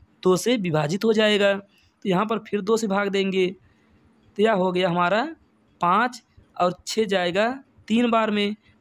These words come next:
पन्द्रह नहीं कटेगा साथियों, तो पन्द्रह को हम रहने देंगे। अब यहाँ पर दो से नहीं कटेगा तो तीन से काटते हैं, तो यह हो गया पाँच,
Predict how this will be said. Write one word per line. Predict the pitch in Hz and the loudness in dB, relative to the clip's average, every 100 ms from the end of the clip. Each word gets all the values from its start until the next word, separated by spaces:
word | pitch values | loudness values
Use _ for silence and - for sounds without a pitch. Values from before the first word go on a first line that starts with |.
| _ | _
पन्द्रह | 185 185 196 | -2 0 0
नहीं | 170 180 | 0 0
कटेगा | 226 214 214 214 | 0 0 0 2
साथियों, | 202 190 196 190 | 0 -2 -2 -2
तो | - | -2
पन्द्रह | 185 180 185 | -4 0 -2
को | 180 175 | -2 -4
हम | 226 | 0
रहने | 208 214 208 | 0 0 0
देंगे। | 202 190 190 196 _ _ _ | -2 0 -2 -4 _ _ _
अब | - 226 | -4 -2
यहाँ | 208 190 | 0 -2
पर | 196 185 | -4 -2
दो | 202 | -2
से | 208 190 | -2 -2
नहीं | 190 | -2
कटेगा | 196 180 170 170 | -2 -2 -2 0
तो | 220 294 - _ | 0 -2 -8 _
तीन | 180 220 | -6 -4
से | 220 | -2
काटते | 226 220 220 202 | -2 -2 -2 -2
हैं, | 196 208 | -2 -6
तो | - _ _ _ 208 | -14 _ _ _ -2
यह | 220 | 0
हो | 185 180 | 0 0
गया | 175 170 | -2 -2
पाँच, | 170 170 202 233 - | 0 2 2 0 -6